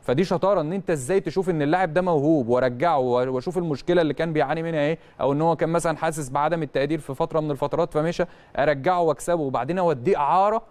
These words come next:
مع مدرب. برضه خلي بال حضرتك، مش لازم اللاعب الصغير لما يجي يختار، يختار الفرقه الصح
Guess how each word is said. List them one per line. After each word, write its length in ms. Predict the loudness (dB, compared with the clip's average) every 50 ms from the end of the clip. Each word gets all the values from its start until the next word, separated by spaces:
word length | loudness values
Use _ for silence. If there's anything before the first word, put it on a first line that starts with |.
| _ _ _ _ -4
مع 200 | -2 0 0 0
مدرب. 420 | 0 0 0 0 0 0 -2 -2 0
برضه 280 | -2 -2 -2 -2 -6
خلي 180 | -4 -4 -4 -4
بال 120 | -4 -4
حضرتك، 340 | -4 -4 -4 -2 -4 -4 -6 -8 -18 _ _ _ _ _ _ _ -4
مش 420 | -2 -2 -2 -4 -10 -18 -18 -18 -18 -16 -14 -14 -14 -14 -14 -14 -10 -4
لازم 340 | 0 0 0 2 2 2 2
اللاعب 480 | 2 2 2 2 2 2 0 -4 -6 -8
الصغير 520 | -10 -8 -6 -2 0 0 0 0 0 -2
لما 220 | -2 -2 -2 -2 0
يجي 180 | 0 0 0 0
يختار، 460 | 0 -2 -2 0 2 2 2 0 -2 -8 -18 _ _ _ _ -6
يختار 400 | -6 -6 -4 -2 -2 0 2 2
الفرقه 400 | 0 0 0 -2 -2 -2 -2 -6
الصح 560 | -10 -8 -6 -2 -2 -2 -4 -6 -16 -20 -20